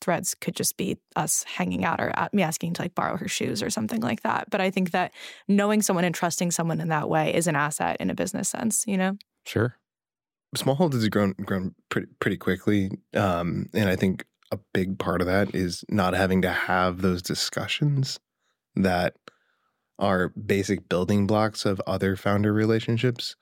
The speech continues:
Speaker 3: that you kinda have to get out of the way at one point or another.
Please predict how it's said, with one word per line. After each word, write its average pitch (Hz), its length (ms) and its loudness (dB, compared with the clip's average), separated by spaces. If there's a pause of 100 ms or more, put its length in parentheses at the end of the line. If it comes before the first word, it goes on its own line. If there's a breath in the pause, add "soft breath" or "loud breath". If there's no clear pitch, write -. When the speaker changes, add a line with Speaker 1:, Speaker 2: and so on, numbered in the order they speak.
(380 soft breath)
Speaker 3:
that 107 80 4
you 95 60 2
kinda 98 180 0
have 92 240 0
to 101 80 2
get 98 260 2
out 95 140 0
of 92 80 0
the 82 80 -2
way 92 300 2
at - 140 -6
one 87 180 -2
point 104 200 2
or 104 120 4
another. 104 360 2